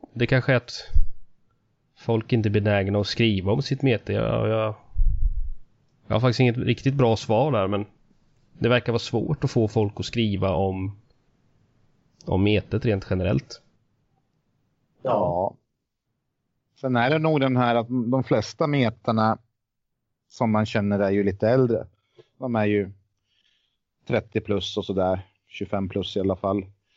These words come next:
Speaker 3: Och sen har de levt med det här jättelänge att det skrivs ingenting om mete. Man kan inte köpa och läsa någonting om mete. Så, ja, alltså det är den känslan man har. Att, ja, det är klart det inte innehåller något mete.
Speaker 2: Men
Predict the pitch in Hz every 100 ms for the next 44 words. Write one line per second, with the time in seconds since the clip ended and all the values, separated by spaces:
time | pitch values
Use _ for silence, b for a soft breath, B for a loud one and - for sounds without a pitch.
0 | _ _ _ _ _ _ _ - 107 -
1 | 120 135 151 147 170 - 202 180 139 127
2 | 120 - 123 113 107 104 98 - 113 -
3 | 113 165 - 233 175 120 123 110 98 98
4 | 90 - 101 95 107 131 139 - - 165
5 | 117 - _ 139 131 131 127 117 95 185
6 | 202 170 156 131 113 104 95 87 - 104
7 | - 107 101 101 92 104 123 120 _ _
8 | _ _ _ _ _ _ _ _ _ -
9 | 160 110 123 - 127 131 - - 151 156
10 | 151 127 123 117 104 - 110 107 143 87
11 | 82 87 131 131 151 - 110 - 104 92
12 | 98 92 85 90 85 87 80 - 92 -
13 | - 120